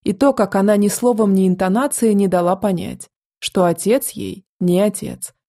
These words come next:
хотя ведь наверняка знала. И мне стало его почти жалко. Но прямо сейчас этой жалости во мне не было места. Прямо сейчас мне хотелось увидеть Милдред, обнять её, сказать, что я знаю,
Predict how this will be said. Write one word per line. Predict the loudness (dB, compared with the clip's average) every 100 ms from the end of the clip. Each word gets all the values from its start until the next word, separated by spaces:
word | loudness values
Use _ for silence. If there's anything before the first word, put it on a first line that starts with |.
| _
хотя | -2 0 2
ведь | 0 0
наверняка | 2 2 2 0 -2
знала. | -4 -6 -10 -14 -16 _ _ _ -6
И | 0
мне | 2 2 0
стало | 0 0 2
его | 0 -2
почти | -2 -4 -6 -6
жалко. | -6 -8 -12 -16 -18 -18 _ _ _ _ -2
Но | 0
прямо | 2 2 2 0
сейчас | -2 0 0 0 0
этой | -2 0
жалости | 0 0 0 -2 -2
во | 0 2
мне | 4 4
не | 2
было | 0 -4
места. | -6 -10 -12 -14 -16 -18 _ _ _
Прямо | 0 2 2
сейчас | 0 -2 0 0 0
мне | 0 0
хотелось | -2 -2 0 0 -2
увидеть | -4 -2 -2 -2 0
Милдред, | 0 -2 -8 -14 -16 _ _ _
обнять | -2 0 0 0 -2 -6
её, | -10 -10 -14 _ _ -12
сказать, | -2 -2 0 0 0
что | 0
я | 0 0
знаю, | 0 -2 -6 -12